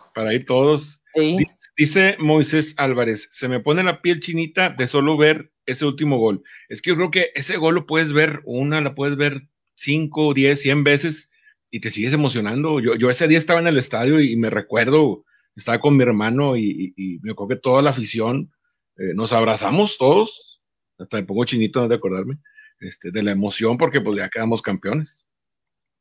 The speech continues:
Speaker 2: Sí, no, fue un, un partidazo ese, todavía me acuerdo. Ese, ya, yo estaba muy morro. Nosotros los vimos, eh, bueno, yo los vi en la casa.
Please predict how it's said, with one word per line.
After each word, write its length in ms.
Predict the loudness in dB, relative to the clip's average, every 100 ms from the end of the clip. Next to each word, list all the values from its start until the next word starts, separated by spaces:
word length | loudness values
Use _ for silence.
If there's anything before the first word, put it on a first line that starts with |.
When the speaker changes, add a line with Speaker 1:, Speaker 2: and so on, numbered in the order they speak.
| _ _ _ _ _ _ _ -18 -16 -16 -16
Speaker 2:
Sí, 220 | -8 -6
no, 280 | -4 -4 -6
fue 180 | -4 -4
un, 500 | -4 -6 -6 -6 -8 _ _ _ _ _ _ _ -10
un 120 | -2
partidazo 580 | -2 2 4 4 2 0
ese, 240 | 0 -2
todavía 140 | -2
me 60 | 0
acuerdo. 240 | 0 0
Ese, 360 | 2 4 6 6
ya, 200 | 4 2
yo 180 | 0 -2
estaba 260 | 2 4 6
muy 160 | 4
morro. 480 | 6 6 6 4 2 _ -12 -12 -10 -4
Nosotros 420 | -2 -2 -2 0
los 80 | 0
vimos, 320 | 0 -2 0
eh, 340 | 0 2 0 0
bueno, 200 | 2 4
yo 120 | 4
los 180 | 4 4
vi 60 | 2
en 80 | 0
la 120 | 2
casa. 440 | 0 2 0 -2